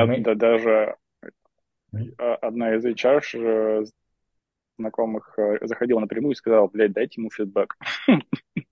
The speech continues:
Speaker 2: Мгм.
Speaker 1: Вот. Короче, все еще нет.
Speaker 2: Так, интересно.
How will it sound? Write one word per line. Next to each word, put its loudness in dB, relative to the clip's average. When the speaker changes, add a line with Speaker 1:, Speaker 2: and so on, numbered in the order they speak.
Speaker 2:
Мгм. -2
Speaker 1:
Вот. 4
Короче, 0
все 4
еще 2
нет. -2
Speaker 2:
Так, 2
интересно. -2